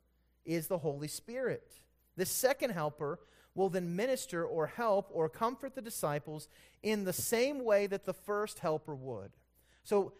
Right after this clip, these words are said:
just, just to understand what Jesus is promising here to his disciples, all right? How many of you would have loved to sit at Jesus' feet as he gave the Sermon on the Mount, all right? That would be awesome.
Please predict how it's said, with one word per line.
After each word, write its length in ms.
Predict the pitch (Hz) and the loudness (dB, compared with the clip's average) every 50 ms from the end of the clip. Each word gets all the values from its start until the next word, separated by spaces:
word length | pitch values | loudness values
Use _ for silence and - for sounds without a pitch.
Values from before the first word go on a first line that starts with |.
| - _ _ _ _ _ _ - | -20 _ _ _ _ _ _ -10
just, 280 | - 247 302 - - | -4 -2 -2 -2 -2
just 200 | - 269 311 - | -4 -4 -4 0
to 120 | - 311 - | 0 2 2
understand 600 | 247 254 262 233 226 - - 220 220 233 226 196 | 2 0 2 0 -4 -4 -2 -2 -2 -2 2 0
what 120 | 185 160 | 0 0
Jesus 380 | - 185 208 220 - 214 - - | 0 -6 -6 -4 -4 -6 -6 -6
is 100 | 170 - | -8 -8
promising 600 | - - - 202 202 220 226 220 - - 185 160 | -8 -4 0 2 2 2 2 0 -6 -6 -6 -6
here 240 | 151 - - 160 151 | -8 -6 -6 -6 -8
to 180 | 143 - 170 156 | -6 -8 -8 -8
his 120 | 151 135 | -8 -8
disciples, 640 | - 139 - - 170 165 190 185 - 120 92 - - - | -10 -12 -4 -2 0 0 0 -2 -4 -14 -16 -16 -12 -6
all 60 | 107 | -2
right? 160 | 139 165 - - - - _ _ _ _ _ _ _ _ _ _ _ _ | -2 -2 -2 -4 -16 -20 _ _ _ _ _ _ _ _ _ _ _ _
How 220 | - 214 247 311 330 | 2 6 6 6 6
many 200 | 320 311 285 262 | 4 2 -2 -2
of 100 | 196 180 | -4 -4
you 160 | 196 202 208 | -4 -4 -2
would 160 | 180 180 180 | -2 0 -2
have 140 | 175 143 147 | -2 -2 -4
loved 540 | 156 175 208 208 185 160 156 147 143 - - | 0 4 6 6 8 6 4 2 -2 -8 -8
to 80 | 170 | -6
sit 420 | - - - - 226 190 165 - - | -4 -4 0 2 4 4 4 2 0
at 140 | 147 156 135 | -4 -6 -6
Jesus' 460 | 117 - 180 202 208 185 202 - - | -4 -8 -8 -6 -6 -6 -6 -8 -8
feet 360 | - - 208 190 160 147 - - - - - _ _ _ _ _ - | -8 -6 -4 -2 -2 -4 -4 -10 -20 -20 -20 _ _ _ _ _ 0
as 220 | 170 170 165 - | 0 0 0 0
he 100 | 185 170 | -4 -6
gave 340 | 143 147 180 190 190 202 165 | 0 2 4 4 4 2 0
the 100 | 165 160 | -4 -8
Sermon 340 | - - 196 180 170 170 160 | -4 -2 -2 0 0 0 0
on 80 | 160 | -2
the 80 | 160 156 | -2 -2
Mount, 420 | 147 135 123 101 85 - - - - _ _ _ _ - - | -2 -2 -2 -4 -6 -10 -20 -20 -20 _ _ _ _ -6 -2
all 60 | 123 | 0
right? 200 | 147 175 190 - - - _ _ _ _ _ _ - | 2 2 2 0 -4 -20 _ _ _ _ _ _ 2
That 180 | - 208 220 247 | 4 4 6 6
would 100 | 240 190 | 4 2
be 120 | 220 208 | 4 6
awesome. 420 | 202 190 185 175 - - 123 101 | 6 6 6 6 2 -2 -10 -12